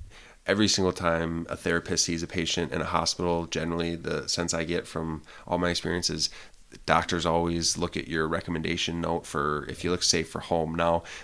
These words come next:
labor and delivery is a little special. We all know you're going home. Um, but I always just put in my note anyway that I have a ref-, I think a referral should be placed for outpatient therapy, because I try to limit the need for having moms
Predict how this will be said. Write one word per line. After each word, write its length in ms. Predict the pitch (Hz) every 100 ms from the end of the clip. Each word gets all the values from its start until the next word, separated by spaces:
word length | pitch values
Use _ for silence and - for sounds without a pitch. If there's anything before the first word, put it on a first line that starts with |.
| -
labor 180 | 98
and 80 | 90
delivery 300 | 85 87 90
is 80 | 87
a 60 | 85
little 120 | 85
special. 480 | - 85 85 107 107
We 120 | 87
all 160 | 85
know 160 | 82 85
you're 180 | 85 90
going 340 | - 87 87
home. 320 | 95 107 120 123 - - -
Um, 200 | 87 85
but 80 | 90
I 140 | 95
always 260 | 110 127 127
just 240 | - 104 -
put 160 | 98
in 80 | 98
my 120 | 87
note 200 | 87 85
anyway 360 | 82 85 107 123
that 160 | 120 87
I 160 | 82
have 320 | 85 87 80
a 60 | 82
ref-, 200 | 80 85 -
I 180 | 87 87
think 180 | 87 85
a 40 |
referral 340 | 85 - 85
should 120 | 82 -
be 80 |
placed 280 | 78 85 78
for 120 | -
outpatient 480 | 73 76 92 85 82
therapy, 440 | 78 80 78 104 113
because 520 | 92 87 90 82 - - - -
I 100 | 85 90
try 200 | - 87
to 80 |
limit 440 | 82 82 85 85 -
the 80 | 82
need 400 | 82 80 82 82
for 520 | - 73 69 76 -
having 400 | - - 87 85 82
moms 420 | 82 82 85